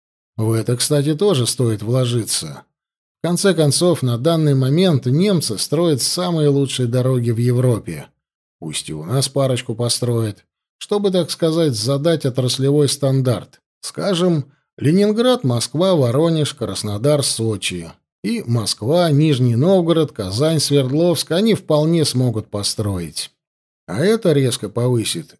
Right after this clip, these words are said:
инфраструктурную связанность минимум половины населения и до шестидесяти процентов экономики. Я мечтательно вздохнул.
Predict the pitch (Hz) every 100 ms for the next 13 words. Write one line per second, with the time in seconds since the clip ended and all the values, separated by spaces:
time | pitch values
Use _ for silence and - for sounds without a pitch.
0 | - 151 131 117 110 - 95 - 175 170
1 | 165 160 - 131 175 175 160 165 139 139
2 | 160 208 196 185 170 143 139 139 151 160
3 | 151 143 - 143 139 135 131 120 113 107
4 | - - 98 107 101 98 - 170 151 -
5 | 135 - 107 - 147 135 127 127 123 120
6 | 113 113 104 90 - 82 71 _ _ _
7 | _ _ _ _ - 101 175 165 113 -
8 | 101 101 98 101 95 92 95 - 107 90
9 | 76